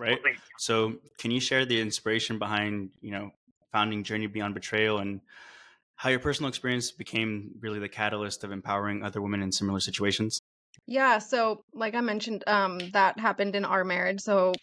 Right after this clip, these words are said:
Speaker 2: we've been married sixteen years now, and about five years into our marriage, I discovered that my husband had been unfaithful.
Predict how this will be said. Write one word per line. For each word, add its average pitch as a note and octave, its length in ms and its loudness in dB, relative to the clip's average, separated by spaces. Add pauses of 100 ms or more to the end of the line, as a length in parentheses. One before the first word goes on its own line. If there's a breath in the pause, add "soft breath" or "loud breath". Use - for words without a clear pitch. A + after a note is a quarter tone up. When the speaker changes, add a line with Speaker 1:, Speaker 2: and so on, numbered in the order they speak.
(180)
Speaker 2:
we've A3 240 0
been A3+ 160 2
married G3 260 4
sixteen A#3 560 0
years F3+ 340 2
now, F3+ 460 2 (140)
and F3+ 220 -6 (120)
about F#3+ 260 -2
five F#3 440 0
years A3 400 -4
into G#3+ 400 -4
our A#3+ 120 2
marriage, B3 380 4
I G3+ 140 4
discovered G3 800 2
that G3+ 340 4
my G3+ 120 4
husband G3+ 360 0
had G3 180 2
been G3 240 4
unfaithful. F#3 920 4